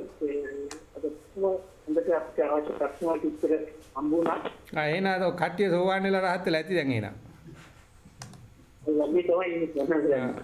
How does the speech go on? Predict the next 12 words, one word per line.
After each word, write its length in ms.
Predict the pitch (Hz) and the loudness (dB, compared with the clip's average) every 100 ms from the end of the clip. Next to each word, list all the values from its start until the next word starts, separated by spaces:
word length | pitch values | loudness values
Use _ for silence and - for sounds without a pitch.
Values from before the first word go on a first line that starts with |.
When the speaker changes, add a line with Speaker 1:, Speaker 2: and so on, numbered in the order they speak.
| - | -8
Speaker 2:
ආ, 180 | - - | -4 -2
එහෙනම්, 300 | 131 151 156 | -2 -2 -2
එහෙනම් 340 | 135 147 160 151 | 0 2 2 0
සාදු, 600 | 151 151 147 143 147 156 | 0 0 2 2 0 0
සාදු, 360 | 147 139 147 | 0 0 -2
සාදු. 280 | 143 123 - - - - - - - - - - - - - - - - - - - - - - - - - - - - - - - - - - - - - - | -2 -4 -6 -14 -20 -20 -20 -16 -18 -16 -16 -16 -16 -18 -20 -20 -20 -20 -20 -20 -20 -20 -20 -20 -20 -10 -8 -8 -14 -20 -20 -20 -20 -20 -20 -20 -20 -20 -20 -20
ඉතින් 220 | - 170 156 | -12 -4 -2
අපි 140 | 170 | 0
දැන් 140 | 180 | 0
නතර 240 | 151 139 185 | 0 0 0
කරන්නයි 300 | 196 196 196 | 0 2 2
හදන්නේ. 580 | 156 175 127 - - | 0 -2 -4 -8 -16